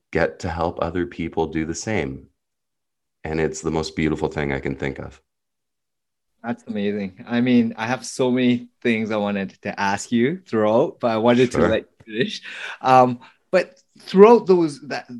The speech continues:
Speaker 2: thirty-one years, and I know there's been struggles, and I know, you know, being bullied, not knowing how to fit in. There's, right now, technology is amazing if you know how to harness it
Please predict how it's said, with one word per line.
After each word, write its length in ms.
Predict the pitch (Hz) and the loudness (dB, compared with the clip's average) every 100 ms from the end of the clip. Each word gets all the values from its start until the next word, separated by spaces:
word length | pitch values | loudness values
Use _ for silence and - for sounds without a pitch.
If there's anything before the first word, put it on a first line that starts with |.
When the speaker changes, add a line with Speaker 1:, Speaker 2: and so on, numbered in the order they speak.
| 120 | 2
Speaker 2:
thirty-one 500 | 139 151 143 127 113 | 4 6 4 2 2
years, 460 | 104 107 - 95 98 | -2 -4 -6 -14 -10
and 160 | 110 | -4
I 80 | 117 | 0
know 240 | 127 135 | 2 2
there's 420 | 123 101 104 120 113 | 0 -2 -2 0 0
been 220 | 120 104 | -4 -4
struggles, 840 | - - 110 101 98 92 104 104 | -8 -4 -4 -2 -6 -8 -10 -8
and 360 | 110 104 95 - - _ _ | -6 -4 -4 -8 -20 _ _
I 80 | 117 | -2
know, 380 | 117 120 120 120 - _ _ _ - | 2 2 2 0 -8 _ _ _ -8
you 100 | 117 | -6
know, 200 | 107 104 | -4 -6
being 440 | 107 160 151 117 | -4 -2 0 0
bullied, 680 | 117 117 120 120 120 117 - - _ | 2 2 4 4 2 -2 -8 -20 _
not 240 | 120 131 | -2 -2
knowing 720 | 131 113 117 123 127 120 117 - _ | -2 0 2 4 4 4 2 -4 _
how 260 | - 113 107 | -6 -4 -4
to 120 | 104 | -6
fit 400 | - - 120 107 | -20 -2 0 0
in. 360 | 110 113 120 120 | -2 0 -2 -2
There's, 340 | 120 120 - - - _ _ _ | -2 -2 -4 -14 -20 _ _ _
right 260 | 156 220 | 4 4
now, 220 | 143 131 113 | 4 2 2
technology 920 | - 143 123 110 135 147 175 214 - - | -2 -4 -2 -2 -4 -4 -4 -4 -8 -2
is 460 | 135 127 117 - - _ _ _ _ _ _ _ _ _ _ _ - | 2 2 0 -6 -18 _ _ _ _ _ _ _ _ _ _ _ -4
amazing 840 | 160 151 156 160 170 190 208 208 - | 0 4 4 4 6 6 4 2 -4
if 180 | 127 | -6
you 120 | 139 135 | -2 -2
know 280 | 131 135 | 2 2
how 200 | 135 135 | 2 0
to 100 | 131 | -2
harness 580 | 110 - 120 117 143 147 | -2 -4 -2 0 -2 -2
it 220 | 175 175 | -2 -2